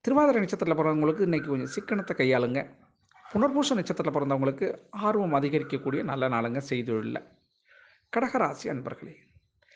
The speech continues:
கடகராசி அன்பர்களுக்கு ஆறாம் இடத்துல உங்களுக்கு சந்திர பகவான் மறைந்திருந்தாலும் சில ஆசைகள் உங்களை தூண்டும். ஆமாங்க, இன்றைய நாள் உங்களுடைய ஆசைகள்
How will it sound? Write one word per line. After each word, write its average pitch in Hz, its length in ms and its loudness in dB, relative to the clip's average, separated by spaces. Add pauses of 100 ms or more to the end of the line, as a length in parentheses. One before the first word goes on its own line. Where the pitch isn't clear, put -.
(240)
கடகராசி 277 460 2
அன்பர்களுக்கு 254 500 2
ஆறாம் 220 320 4
இடத்துல 220 260 2
உங்களுக்கு 185 380 2
சந்திர 175 240 0
பகவான் 175 300 0
மறைந்திருந்தாலும் 156 600 2
சில 190 240 0
ஆசைகள் 196 480 0
உங்களை 156 440 0
தூண்டும். 214 380 -2 (320)
ஆமாங்க, 135 260 -6 (840)
இன்றைய 170 300 4
நாள் 202 220 4
உங்களுடைய 160 640 2
ஆசைகள் 170 640 -2